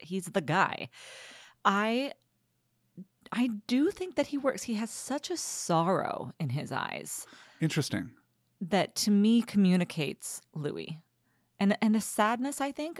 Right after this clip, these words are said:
Speaker 1: and also just that arresting beauty. So I, I think that he does work. He's also a bit modern, but I, I can forgive it. Uh,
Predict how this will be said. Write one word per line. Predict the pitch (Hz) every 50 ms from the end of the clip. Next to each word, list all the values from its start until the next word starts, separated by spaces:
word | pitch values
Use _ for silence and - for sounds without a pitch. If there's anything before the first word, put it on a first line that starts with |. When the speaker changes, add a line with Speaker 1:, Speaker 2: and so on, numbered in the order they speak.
| - -
Speaker 1:
and | 190 175
also | - 170 170 - - 156
just | - 151 135 -
that | - 147 - -
arresting | - 139 131 131 143 139 131 - - 160 147 143
beauty. | 127 131 131 131 131 156 180 226 - _ _ _ _ _ _ _ _ _ _ _ _ _ _ _ _ _ -
So | - - 240 -
I, | - 247 - - 294
I |
think | 302 392 392 381
that | 339 247
he | 226
does | 170 180 151 143 -
work. | - 110 104 -
He's | - 233 -
also | - 247 254 254 - 269
a | 247
bit | 220 226 247 -
modern, | 247 254 254 247 262 269 302 294 - -
but | 202 170 160 - - _
I, | - 180 170 - -
I | -
can | 175 185 180
forgive | 170 - 165 139 160 135
it. | - - -
Uh, | - 262